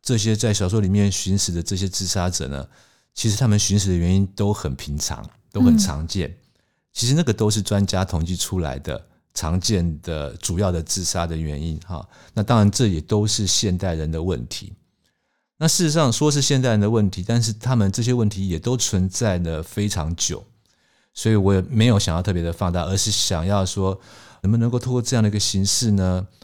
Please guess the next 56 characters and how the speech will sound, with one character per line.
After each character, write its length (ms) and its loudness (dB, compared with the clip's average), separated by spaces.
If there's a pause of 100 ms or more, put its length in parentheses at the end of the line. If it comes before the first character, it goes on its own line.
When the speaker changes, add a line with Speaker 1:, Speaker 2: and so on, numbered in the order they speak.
(140)
Speaker 1:
让 280 0
大 180 0
家 240 0
呢 360 0 (340)
来 500 -4 (100)
多 160 0
关 260 4
注 220 0
一 80 -2
些。 300 -2 (680)
那 100 -4
不 120 -4
管 220 0
是 180 0
你 100 2
对 140 0
故 160 -4
事 160 -2
中 300 0
哪 160 0
一 80 -2
位 140 0
跳 260 -2
轨 200 -2
者 240 -4
的 180 -6
故 220 -6
事 440 -2 (440)
有 240 -6
所 220 -4
感 260 -6
触， 320 0 (320)
譬 80 -8
如 120 2
说 180 0
里 120 0
面 180 2
有 120 -2
一 120 -4
个 360 -2
老 140 -2
农 120 2
民 140 2
的 80 -2
跳 280 -2
轨 280 -12 (300)
啊， 80 -14
他 160 -4
是 100 -2
一 40 -2
个 100 -2
军 300 0
人 280 -2 (200)
啊， 120 -20
他 140 -6
是 220 -4